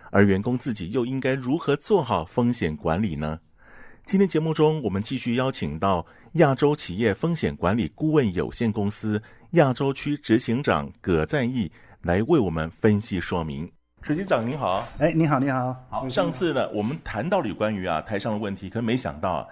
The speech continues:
Speaker 1: 事实上台商可能没有，没有想象中那么多，反倒是去求职人倒是不少啊。这些人我们应该也好好的来关注一下、关心一下啊。我们提到这个风险管理来讲，不管是企业也好，不管是人也好，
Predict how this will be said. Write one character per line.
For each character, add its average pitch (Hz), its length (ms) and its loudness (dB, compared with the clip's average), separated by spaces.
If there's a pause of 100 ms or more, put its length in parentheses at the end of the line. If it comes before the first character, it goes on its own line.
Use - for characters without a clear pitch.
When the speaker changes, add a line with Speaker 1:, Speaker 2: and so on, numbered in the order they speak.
(100)
Speaker 1:
事 - 180 -2
实 277 40 2
上 120 180 -2
台 98 160 -8
商 135 160 -4
可 127 120 -10
能 90 240 -6
没 127 140 0
有， 143 120 0
没 131 140 -2
有 196 40 2
想 - 200 0
象 143 120 -2
中 143 140 -6
那 190 80 -6
么 131 80 -6
多， 90 260 -6 (200)
反 123 180 6
倒 196 100 0
是 196 160 -6
去 185 140 -10
求 131 260 -6
职 123 140 -6
人 131 100 -2 (140)
倒 123 180 0
是 127 120 -6
不 127 160 -6
少 95 220 -4
啊。 82 180 -2 (240)
这 202 120 2
些 170 140 2
人 127 180 0
我 95 60 -4
们 87 100 -6
应 110 140 -2
该 127 140 0
也 90 200 -6
好 76 160 -6
好 92 200 -4
的 98 100 -6
来 85 260 -4 (300)
关 156 180 4
注 180 200 -2
一 - 20 0
下、 107 160 -4
关 110 180 -2
心 104 200 -6
一 - 20 -6
下 85 200 -4
啊。 - 200 -6 (380)
我 143 120 4
们 202 120 0
提 - 120 -4
到 175 140 2
这 156 80 -6
个 151 160 -2
风 180 160 -4
险 117 160 -4
管 87 140 -4
理 107 80 -6
来 80 120 -6
讲， 78 240 -8 (140)
不 - 80 -2
管 135 160 0
是 151 100 -4
企 - 220 -10
业 104 100 -2
也 92 160 -4
好， 82 140 -10
不 - 100 -12
管 165 200 -4
是 113 140 -6
人 104 220 0
也 185 140 -2
好， 90 180 -2